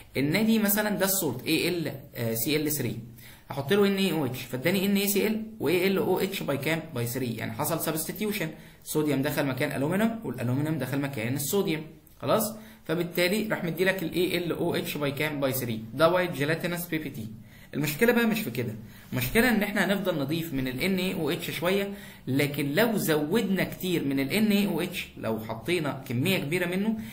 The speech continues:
فال بي بي تي اللي اتكون ده هيدوب في الاكسس من ال ان اي او اتش. يعني ايه الكلام ده؟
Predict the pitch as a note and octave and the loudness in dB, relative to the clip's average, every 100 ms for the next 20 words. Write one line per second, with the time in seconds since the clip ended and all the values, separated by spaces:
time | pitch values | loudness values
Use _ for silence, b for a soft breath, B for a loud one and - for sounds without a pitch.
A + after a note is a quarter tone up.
0 | B - D#3+ D3 - C4 A#3 A3+ A#3+ A3 | B 0 0 2 4 4 4 2 2 4
1 | G3 - - B3 B3+ G#3+ G#3 F#3+ F#3 D4 | 4 2 2 4 4 4 2 4 6 4
2 | D4 B B B D3+ D#3 E3 A#3 - A3 | 2 B B B 2 4 4 2 6 6
3 | F#3+ F#3+ C#4 C4+ - F3+ E3+ G3+ G#3 G3 | 6 4 4 4 2 0 0 0 0 0
4 | G#3+ A3 - E3+ - B2+ - - C3+ D#3+ | 2 0 0 -2 0 -2 -2 -8 -4 0
5 | F3 F3+ D#3+ D#3 D3 | 0 -2 -2 -2 -2